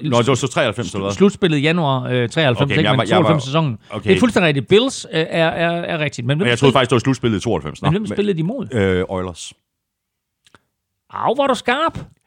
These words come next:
Speaker 1: Ja, der var jeg skarp. Jeg var ikke så skarp på det der <laughs> med, med forty-niners lige før. Øh,
Speaker 2: Nej, nej, men,
Speaker 1: nej,
Speaker 2: men,
Speaker 1: men det er jeg
Speaker 2: men
Speaker 1: ret sikker på, men jeg kan heller ikke huske, det, det er ikke så forfærdeligt lang
Speaker 2: Ja.
Speaker 1: tid siden, jeg læste en historie om det. Øh, så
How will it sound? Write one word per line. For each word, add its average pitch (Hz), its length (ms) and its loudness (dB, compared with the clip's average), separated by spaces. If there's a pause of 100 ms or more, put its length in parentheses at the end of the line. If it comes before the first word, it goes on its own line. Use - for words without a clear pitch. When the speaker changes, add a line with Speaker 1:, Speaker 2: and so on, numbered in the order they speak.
Speaker 1:
Ja, 104 60 0
der 160 120 2
var 143 120 4
jeg 104 100 2
skarp. 110 200 0
Jeg 98 80 2
var 98 60 4
ikke 135 120 -2
så 127 60 -10
skarp 135 240 0
på 127 80 -4
det 120 140 -6
der - 600 -8 (360)
<laughs> 110 60 0
med, 117 120 4
med 98 140 0
forty-niners 101 540 -2
lige 113 100 -6
før. 104 160 -6 (320)
Øh, 87 600 2
Speaker 2:
Nej, 240 120 0
nej, 311 160 -4
men, 196 180 0
Speaker 1:
nej, 190 140 2
Speaker 2:
men, 139 80 0
Speaker 1:
men 139 100 0
det 165 40 0
er 170 40 2
jeg - 40 2
Speaker 2:
men 143 40 0
Speaker 1:
ret 147 100 -2
sikker 165 160 0
på, 156 180 0
men 127 100 0
jeg 123 80 -2
kan 143 80 -4
heller 151 60 0
ikke 143 100 -6
huske, - 220 -10
det, 117 140 -4
det 131 60 -2
er - 20 -2
ikke 131 120 -8
så 131 80 -6
forfærdeligt 123 240 -4
lang 117 80 -4
Speaker 2:
Ja. 110 60 -8
Speaker 1:
tid 117 80 -12
siden, 127 160 -4
jeg 113 100 0
læste 120 180 -4
en 117 40 -4
historie 98 320 -4
om 78 100 -8
det. 76 100 -10 (100)
Øh, 76 520 -8 (420)
så 82 220 -6